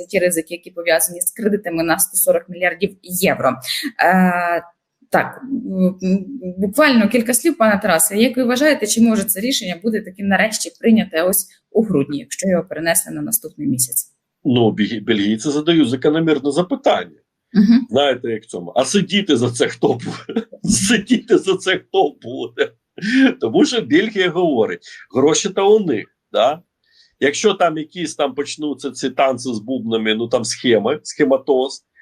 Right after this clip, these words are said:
Speaker 2: то вони задають закономірне запитання. Так давайте тоді ризики будуть розподілені на всіх,
Speaker 1: На
Speaker 2: да?
Speaker 1: всіх. Мгм.
Speaker 2: А то виявляється, да,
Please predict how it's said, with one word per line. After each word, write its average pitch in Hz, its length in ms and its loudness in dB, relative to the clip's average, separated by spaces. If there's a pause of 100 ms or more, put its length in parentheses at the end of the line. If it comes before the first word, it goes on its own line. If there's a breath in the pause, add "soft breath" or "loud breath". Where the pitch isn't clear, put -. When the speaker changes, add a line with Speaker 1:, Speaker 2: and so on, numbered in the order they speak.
(380 loud breath)
Speaker 2:
то 156 420 0 (560)
вони 135 300 2
задають 208 360 0
закономірне 202 640 -2
запитання. 101 580 -8
Так 117 160 -4
давайте 117 460 0
тоді 160 400 2
ризики 135 420 0
будуть 139 300 -4
розподілені 170 640 0
на 220 120 2
всіх, 214 480 0
Speaker 1:
На 113 60 6 (300)
Speaker 2:
да? 165 80 2
Speaker 1:
всіх. - 120 -10 (160)
Мгм. 247 260 8
Speaker 2:
А 262 60 2
то 214 160 4
виявляється, 180 840 0
да, 143 320 -10